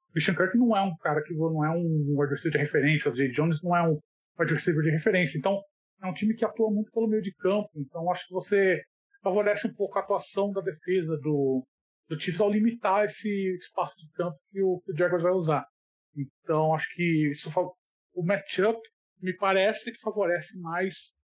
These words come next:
a defesa do Chiefs do que o ataque do Jaguars, mas assim, vamos ver como que o, o ataque do Jaguars vai conseguir evoluir no jogo. Acho que as primeiras duas campanhas são muito importantes pra, pra saber o que, o que o time tá armando pra, pra esse jogo.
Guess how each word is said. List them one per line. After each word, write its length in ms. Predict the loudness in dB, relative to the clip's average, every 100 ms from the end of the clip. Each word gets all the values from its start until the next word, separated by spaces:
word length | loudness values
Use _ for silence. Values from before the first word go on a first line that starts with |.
| _ _ _ -6
a 60 |
defesa 300 | -4 -2 -2
do 140 | -2 -4
Chiefs 380 | -2 -2 -2 -4
do 180 | -4
que 140 | 0 2
o 100 | 2
ataque 360 | 0 -2 -2
do 120 | -6 -2
Jaguars, 480 | 0 0 -2 -4 -4
mas 220 | -2 0 2
assim, 220 | 0 -2
vamos 240 | 0 2
ver 160 | 2 0
como 180 | -2 -2
que 160 | 0
o, 280 | 2 2 0 _ _ _ _ -4
o 40 |
ataque 260 | -2 -2 -2
do 100 | 0
Jaguars 240 | 0 0
vai 80 | -2
conseguir 340 | -6 -4 -2
evoluir 460 | 0 0 2 2 2
no 80 | 2
jogo. 320 | 2 2 0
Acho 140 | -4
que 60 | -6
as 80 | -6
primeiras 440 | -2 0 -2 -6 _ _ _ _
duas 180 | -2 -2
campanhas 360 | -2 -4 -4 -2
são 100 | -2
muito 160 | -2
importantes 460 | 0 0 2 -2 -2
pra, 500 | 0 2 4 2 0 _ _ _ -4
pra 120 | -2
saber 460 | 0 0 0 0
o 100 | 0
que, 240 | -2 -8 -6
o 120 | -10 -14
que 260 | -20 -20
o 20 | -16
time 440 | -8 -6 -6 -6
tá 140 | -4
armando 500 | 0 2 2 2 0
pra, 200 | 0 -2
pra 140 | 2 0
esse 160 | 2
jogo. 320 | 2 4 4